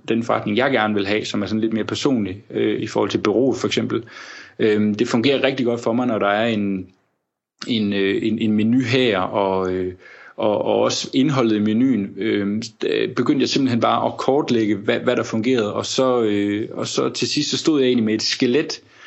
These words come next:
øh, over det website, jeg tænkte, "Det her, det, det, det kunne godt fungere for mig."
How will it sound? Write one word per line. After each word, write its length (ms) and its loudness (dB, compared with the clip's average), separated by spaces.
øh, 440 2
over 200 2
det 160 2
website, 420 0
jeg 100 0
tænkte, 340 -2
"Det 120 2
her, 140 0
det, 440 -2
det, 220 -2
det 80 0
kunne 160 -4
godt 200 0
fungere 420 0
for 120 -6
mig." 240 -2